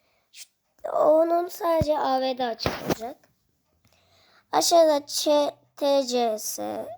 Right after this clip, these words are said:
E S P, A B S var. Bunların hepsi tikli olacak. Şimdi Final bir on altı. Bir, iki kırk sekiz. İki, bir elli sekiz.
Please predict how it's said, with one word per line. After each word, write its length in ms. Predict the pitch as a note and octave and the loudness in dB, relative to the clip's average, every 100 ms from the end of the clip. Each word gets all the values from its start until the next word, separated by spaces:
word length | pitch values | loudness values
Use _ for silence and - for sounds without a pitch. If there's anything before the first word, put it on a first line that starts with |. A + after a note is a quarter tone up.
| - - | -16 -8
E 180 | B3 | -6
S 260 | B3+ B3+ A3+ | -6 -6 -6
P, 280 | - A3 B3+ | -8 -8 -4
A 260 | C4+ B3+ | 0 0
B 120 | C4 B3+ | 0 -6
S 260 | - A#3+ | -10 -12
var. 100 | - _ _ _ _ _ - | -12 _ _ _ _ _ -2
Bunların 320 | E4+ F#4 E4+ | 2 2 0
hepsi 340 | D4+ - D#4+ | -2 -6 -12
tikli 300 | E4+ - C#4+ | -14 -6 -2
olacak. 360 | B3+ - - _ _ _ _ - - | -2 -4 -16 _ _ _ _ -20 -20
Şimdi 260 | _ C4 A#3 | _ -16 -16
Final 680 | - F#4 G4 F4+ D4+ D4+ D#4+ - _ | -4 2 4 4 4 4 2 -8 _
bir 380 | A3 A3+ D4+ B3+ | -14 -6 -4 -2
on 180 | G#3 | -4
altı. 500 | C3+ - _ - - - _ _ _ _ _ _ _ _ _ _ - _ _ _ _ _ _ _ | -10 -16 _ -20 -20 -20 _ _ _ _ _ _ _ _ _ _ -20 _ _ _ _ _ _ _
Bir, 640 | A#3+ C4 G4 F4+ - - _ _ _ _ | -8 0 0 0 -8 -20 _ _ _ _
iki 220 | C#4 - F4+ | -16 -8 -8
kırk 280 | - C#4+ | -8 -12
sekiz. 600 | - A#3+ A#3+ A3+ - - - _ _ _ _ _ _ _ _ | -8 -8 -8 -10 -10 -16 -18 _ _ _ _ _ _ _ _
İki, 500 | - - - A3+ - _ _ _ _ _ _ _ _ B3+ | -20 -14 -8 -8 -10 _ _ _ _ _ _ _ _ -6
bir 140 | D#4+ | 2
elli 640 | D4+ A#3+ G#3+ F#3+ - - | 2 2 -4 -12 -16 -20
sekiz. 640 | - - _ G#3 - - | -20 -20 _ -20 -20 -20